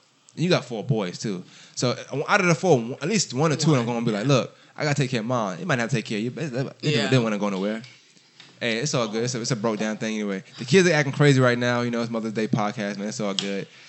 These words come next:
Speaker 1: Um, and I, I'm glad, I'm glad that, that, that it's like this 'cause I wanna keep it like that. I wanna keep it, like, how it is so they know stuff going on around us and stuff like that. Um, but,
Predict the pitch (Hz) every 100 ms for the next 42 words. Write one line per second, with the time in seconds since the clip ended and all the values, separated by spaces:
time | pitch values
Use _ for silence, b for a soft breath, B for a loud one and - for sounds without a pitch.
0 | B 101 101 95 90 95 - - - _
1 | _ - B B B - 147 156 165 175
2 | 156 180 165 151 175 165 147 127 135 -
3 | - 131 127 123 143 127 113 110 127 135
4 | 117 - 156 107 101 110 117 - 135 107
5 | 98 113 104 104 110 101 101 107 107 120
6 | 107 98 98 104 107 98 107 104 95 98
7 | - 98 95 92 92 - B B B -
8 | 110 104 95 92 139 - _ _ - _
9 | _ _ - 127 120 92